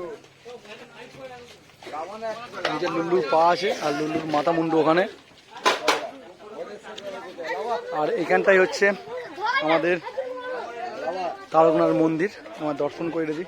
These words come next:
যেমন সামনেই যখন আছে এখানে তারকনাথের মন্দির। বাবা যে লোকনাথ বলে, লোকনাথ বাবা, এই যে বাবা লোকনাথ বাবার মন্দিরের সামনেই, ওর সামনেই মালটা বাঁধা হচ্ছে।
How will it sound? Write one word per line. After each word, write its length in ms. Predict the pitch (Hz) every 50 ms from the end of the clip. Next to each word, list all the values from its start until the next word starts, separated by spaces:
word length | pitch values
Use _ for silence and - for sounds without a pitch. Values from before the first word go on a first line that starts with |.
| 180 147
যেমন 120 | 147 143 - -
সামনেই 280 | 139 139 147 156 151
যখন 200 | 147 147 139 156
আছে 260 | 143 135 - 170 180 180 - - - - - - - - - - - - - -
এখানে 220 | 147 143 147 156 143
তারকনাথের 440 | - 147 143 147 147 143 139 151 151
মন্দির। 300 | 143 143 147 147 175 180 - - - - - - - - - - - - - -
বাবা 180 | 147 143 143 143
যে 80 | 147 147
লোকনাথ 340 | 151 151 147 160 165 160 147 147
বলে, 200 | 160 160 190 208 - - - - - - -
লোকনাথ 360 | 151 151 151 151 165 160 143
বাবা, 240 | 147 151 160 185 196 - - _ _ _ _ - _ - - - - - - - - - - - - - -
এই 60 | 147
যে 60 | 139
বাবা 300 | 139 131 131 135 135 147
লোকনাথ 300 | 143 139 143 147 143 135
বাবার 180 | 139 143 147 147
মন্দিরের 360 | 143 143 143 147 151 151 143 -
সামনেই, 320 | - 143 143 147 156 190 202 - - - - - - -
ওর 60 | 139
সামনেই 320 | - - 151 156 156 170
মালটা 240 | 165 156 147 143 156
বাঁধা 200 | 147 143 143 147
হচ্ছে। 280 | 143 135 - - 180